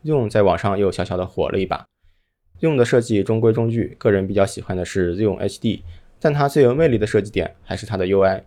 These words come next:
这是微软第一个应用 Match U I的实体产品。当时这套设计语言还没有以 Match 命名，但它已经能看到后期微软 Modern U I以及现在的 Fluent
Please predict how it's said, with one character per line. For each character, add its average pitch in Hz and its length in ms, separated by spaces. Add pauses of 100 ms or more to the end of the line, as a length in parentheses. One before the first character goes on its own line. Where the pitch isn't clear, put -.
(360)
这 139 120
是 120 200
微 123 140
软 104 180
第 123 160
一 131 60
个 120 140
应 117 100
用 98 240
Match 113 260
U 95 120
I 92 100
的 92 160
实 - 180
体 90 120
产 87 180
品。 85 180 (560)
当 143 160
时 135 160
这 127 120
套 123 120
设 120 120
计 113 100
语 92 100
言 87 140
还 92 160
没 95 100
有 98 80
以 85 180
Match 107 280
命 98 160
名， 85 160 (260)
但 101 220
它 113 300
已 92 160
经 92 160
能 87 120
看 110 160
到 90 140
后 104 180
期 95 240
微 101 120
软 87 160
Modern 107 260
U 92 140
I 90 180
以 92 160
及 92 180
现 107 240
在 101 140
的 87 180
Fluent 101 300